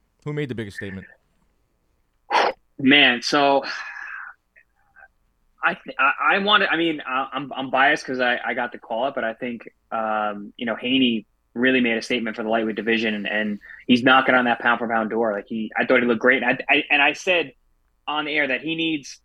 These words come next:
Speaker 2: to not only win and win impressively, he's gotta do something special.
Speaker 1: Right.
Speaker 2: And I thought he did. I thought he made the fight. Um, I, he was this close to stopping Kambosos. If he would've, that would've been huge, but, um, that was really close. But then,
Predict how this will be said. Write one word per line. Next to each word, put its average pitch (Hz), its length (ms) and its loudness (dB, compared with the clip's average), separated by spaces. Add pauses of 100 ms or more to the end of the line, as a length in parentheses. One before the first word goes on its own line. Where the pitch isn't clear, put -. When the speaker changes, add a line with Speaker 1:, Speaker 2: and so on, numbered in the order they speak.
(120)
Speaker 2:
to 143 120 -6
not 147 260 2
only 156 260 0
win 139 340 -2
and 123 200 -6
win 123 340 -4 (240)
impressively, 127 500 -2
he's 123 120 -4
gotta 120 400 0
do 143 80 0
something 120 340 -4
special. 110 580 -4
Speaker 1:
Right. 95 160 -8
Speaker 2:
And 135 80 2
I 156 80 4
thought 190 160 6
he 160 60 6
did. 147 200 4
I 120 60 -2
thought 131 140 0
he 135 60 2
made 135 180 -2
the 123 60 -8
fight. 127 360 -2 (300)
Um, 117 580 0 (320)
I, 147 220 -2
he 202 280 -2
was 143 140 -2
this 156 200 2
close 147 240 0
to 127 80 -10
stopping 131 360 0
Kambosos. 120 680 -6 (200)
If 139 140 0
he 190 80 8
would've, 165 360 8
that 143 140 2
would've 127 160 -2
been 113 180 -8
huge, 131 520 -4
but, 113 220 -8 (380)
um, 117 380 -2
that 120 100 -2
was 127 120 -2
really 123 140 -4
close. 135 220 -6
But 196 100 -4
then, 214 260 -4